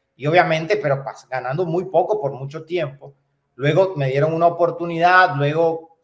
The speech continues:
eh, apliqué para una beca entre cincuenta y cinco mil aplicantes de Latinoamérica y me la dieron.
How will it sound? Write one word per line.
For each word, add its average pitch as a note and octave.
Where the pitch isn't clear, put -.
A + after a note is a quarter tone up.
eh, C3
apliqué C#3+
para E3
una E3
beca F3+
entre C#3
cincuenta C#3
y -
cinco C3
mil D3
aplicantes E3+
de -
Latinoamérica D#3
y D3+
me C#3
la B2
dieron. D3+